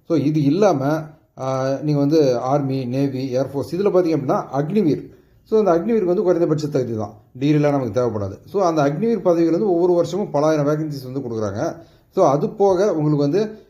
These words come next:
இந்தோ திபெத்தியன், ஆ, பார்டர் போலீஸ் ஃபோர்ஸ் இருக்குது. So, அது போக வந்துட்டு உங்களுக்கு போஸ்ட் ஆஃபீஸ் வேலை,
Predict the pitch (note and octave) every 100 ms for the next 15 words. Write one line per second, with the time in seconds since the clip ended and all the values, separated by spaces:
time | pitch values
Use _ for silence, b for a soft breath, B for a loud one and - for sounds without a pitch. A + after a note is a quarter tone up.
0 | - D#3 G3 F#3+ E3 D#3+ E3 D3+ - C#3
1 | C3+ B2+ B2 B2+ B2+ C#3 D#3+ D3+ D3 C#3+
2 | - B2+ - A2 G#2 C#3+ D#3 - B B
3 | F3 D3+ E3 F#3 G3 E3+ D3+ E3+ E3+ D3
4 | F3+ G#3+ - A#3 B3+ A3+ F3+ E3+ D3 A2